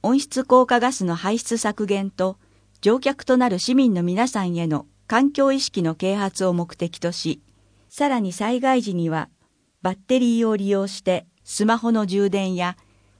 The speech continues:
家電に電気を供給することが可能です。地域農業者支援事業、四百万円。電動仮払い機や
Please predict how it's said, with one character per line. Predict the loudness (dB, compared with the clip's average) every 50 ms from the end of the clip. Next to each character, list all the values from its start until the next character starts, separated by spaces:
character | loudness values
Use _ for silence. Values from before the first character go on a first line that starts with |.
| _ _ _ _ _ _ _
家 | -2 0 2
電 | 4 4 6 6 6
に | 6 4 6
電 | 6 6 6 6 2
気 | 2 0
を | -2 -2
供 | 0 -2 -2 -2 -2
給 | -2 -2 -2 0
す | 0 0 0
る | 0 0
こ | 0 -2 -2
と | -2 -4
が | -4 -4
可 | -4 -4 -2
能 | -2 0 -2 -2
で | -4 -6 -8
す。 | -10 -14 -16 _ _ _ _ _ _ _ _ _ _ _ _ _ _ _ _ _ _ _ _ _ _ _ _ _ _ _ _ _ _ _ _ _ _ _ _ _ _ _ _ _ _ _ _ _ _ _
地 | -2 2 4 2
域 | 2 2 2 4
農 | 4 4 4 2 4
業 | 4 2 2 2
者 | -2 -4 -4 -6 -6 -6 _ _ _ _ _
支 | -12 -6 0 2 2
援 | 4 4 4 4
事 | 2 2 -2
業、 | 0 -2 -4 -4 -6 -10 _ _ _ _ _ _ _ _ _ _
四 | -2 0 0 2
百 | 2 0 -2 -2 0 0
万 | 0 0 0 -2 -4 -4
円。 | -6 -8 -10 -14 -20 _ _ _ _ _ _ _ _ _ _ _ _ _ _ _ _ _ _ _ _ _ _ _ _ _ _ _ _
電 | 0 2 4 4 6
動 | 6 6 4 4
仮 | 2 0 0 0 2 2
払 | 4 2 4 2
い | 0 -2
機 | -4 -4
や | -2 -2 -2 -4 -8